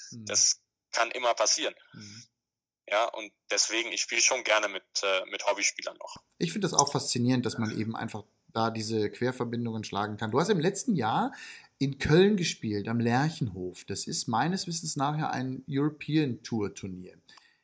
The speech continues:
Speaker 2: Genau.
Speaker 1: Wie kam das dazu?
Speaker 2: Ähm,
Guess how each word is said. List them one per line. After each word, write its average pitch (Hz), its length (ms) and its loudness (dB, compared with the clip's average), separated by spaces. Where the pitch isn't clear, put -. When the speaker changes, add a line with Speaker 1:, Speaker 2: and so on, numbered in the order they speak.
Speaker 2:
Genau. 104 460 2
Speaker 1:
Wie 143 140 0
kam 175 280 2
das 277 120 -4
dazu? - 480 -6
Speaker 2:
Ähm, 127 500 4